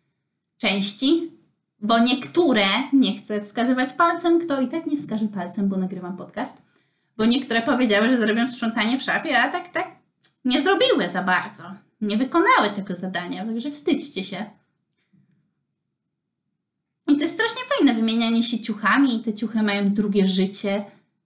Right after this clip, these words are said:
Nie wiem, mnie to, mi to się strasznie podoba. Te ciuchy mają wtedy historię, nie musisz kupować i masz jakieś takie bardziej z duszą rzeczy, że tak powiem.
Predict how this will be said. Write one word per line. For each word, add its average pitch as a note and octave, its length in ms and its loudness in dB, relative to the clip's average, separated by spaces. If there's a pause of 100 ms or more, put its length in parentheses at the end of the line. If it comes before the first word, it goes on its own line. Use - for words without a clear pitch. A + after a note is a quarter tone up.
(520)
Nie G#3+ 260 6
wiem, G3 300 -2
mnie A#3+ 300 4
to, D4+ 140 -10
mi D#4 180 4
to F4+ 100 0
się D4+ 140 -2
strasznie C#4+ 440 -2
podoba. G3+ 360 0
Te B3+ 140 -4
ciuchy B3+ 200 -2
mają A3 180 -2
wtedy G3+ 200 -6
historię, B3+ 680 0 (440)
nie A#3+ 120 4
musisz A#3 300 -2
kupować A#3 840 -2
i G#3+ 120 -4
masz G#3 300 -4
jakieś G3+ 260 -6
takie G3+ 540 -6 (2500)
bardziej A#3 400 2
z G3+ 80 2
duszą F#3+ 440 2
rzeczy, F#3+ 320 -4
że F#3+ 100 -10
tak - 240 -12
powiem. F#3+ 480 -6